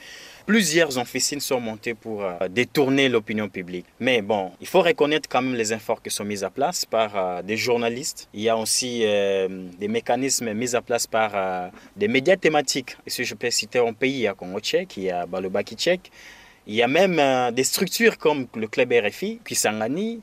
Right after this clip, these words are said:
que je vois, euh, sur terrain en train de sensibiliser, n'est-ce pas, euh, la population dans la rue,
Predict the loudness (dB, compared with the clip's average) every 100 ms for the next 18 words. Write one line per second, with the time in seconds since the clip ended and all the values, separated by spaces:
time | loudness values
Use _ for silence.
0 | -8 0 2 2 2 2 2 -2 -6 -4
1 | -2 -2 0 2 2 2 0 -2 -4 -2
2 | -2 -2 -4 -6 -6 -4 -2 -2 -4 2
3 | 2 2 -4 -2 -2 -2 -6 -2 -2 -2
4 | -4 -4 -2 0 0 -2 -4 2 2 4
5 | 0 -4 -8